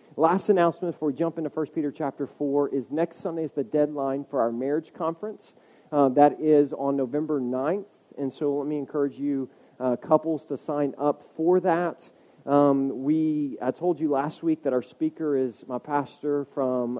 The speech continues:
uh, Mississippi. He's coming up and sharing with us. But what I haven't told you, uh, because it, we just recently finally confirmed it, is Charles Band Anomalous Day is gonna be leading us in worship during that time.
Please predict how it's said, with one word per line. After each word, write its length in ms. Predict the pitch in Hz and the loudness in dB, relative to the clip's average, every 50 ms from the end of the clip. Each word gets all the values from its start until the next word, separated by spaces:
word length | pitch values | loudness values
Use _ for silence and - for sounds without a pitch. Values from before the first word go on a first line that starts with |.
| - - | -8 -8
uh, 200 | 117 117 117 117 | -8 -6 -4 -4
Mississippi. 680 | 127 135 127 - 120 - - 165 160 156 - 175 185 | -6 -6 -8 -12 -18 -10 -6 -6 -6 -4 -4 -6 -6
He's 180 | 175 151 127 - | -6 -8 -10 -10
coming 300 | - 156 139 135 131 131 | -8 -8 -6 -6 -4 -2
up 200 | 135 131 - - | -4 -4 -4 -4
and 180 | 131 127 120 | -8 -8 -8
sharing 300 | - - 147 139 139 135 | -6 -4 -4 -2 -2 -2
with 120 | 139 139 - | -2 -2 0
us. 160 | 147 139 - - | -2 -2 -2 -4
But 80 | 139 | -6
what 160 | 123 143 147 143 | -4 -2 0 0
I 100 | 131 131 | 0 -2
haven't 420 | 135 160 196 226 220 190 - - | -2 -4 -4 -2 -4 -4 -8 -6
told 240 | - 127 120 107 101 | -4 -4 -4 -4 -4
you, 240 | 117 123 135 165 - _ - - - - _ _ - | -6 -6 -6 -6 -8 _ -20 -20 -20 -20 _ _ -6
uh, 20 | 135 | -4
because 300 | 127 135 - 151 135 143 | 0 2 4 4 6 8
it, 180 | 147 143 131 | 8 6 6
we 140 | 139 139 135 | 4 0 -2
just 300 | 131 156 160 147 - - | 2 2 2 2 2 0
recently 500 | 160 160 151 - - 147 135 143 143 135 139 - | -4 -4 -4 -4 -4 -6 -4 -2 -4 -4 -2 0
finally 380 | 156 143 147 151 156 151 147 143 | 0 2 2 2 2 0 -2 -2
confirmed 520 | - 139 123 - - 151 151 156 143 113 | -4 -6 -8 -4 -2 -2 0 0 0 0
it, 220 | 117 123 139 - - | 0 0 0 0 -2
is 320 | - 135 131 131 123 - - | -2 0 0 0 0 -2 -8
Charles 580 | - - 156 147 151 165 165 165 175 156 127 | -10 -4 0 2 2 2 0 -2 -4 -8 -10
Band 400 | - 156 147 139 135 135 131 127 | -8 -6 -4 -4 -4 -4 -4 -6
Anomalous 480 | 127 127 135 135 135 135 131 123 - _ | -4 -4 -4 -4 -2 -4 -6 -6 -8 _
Day 240 | - 147 143 139 127 | -6 -4 -2 -2 -2
is 120 | 120 110 | -4 -6
gonna 160 | - 139 131 | -8 -8 -6
be 100 | 127 123 | -4 -4
leading 340 | 123 131 135 139 143 135 131 | -2 -2 -2 -2 -2 -4 -6
us 180 | 123 117 - - | -6 -8 -10 -12
in 120 | 117 113 | -10 -8
worship 420 | 113 123 139 - - 190 160 139 135 | -6 -6 -8 -6 -8 -8 -8 -6 -6
during 240 | 165 160 160 160 | -6 -6 -6 -6
that 200 | 160 160 147 - | -6 -8 -8 -8
time. 320 | - 165 170 175 190 202 | -8 -8 -6 -6 -6 -8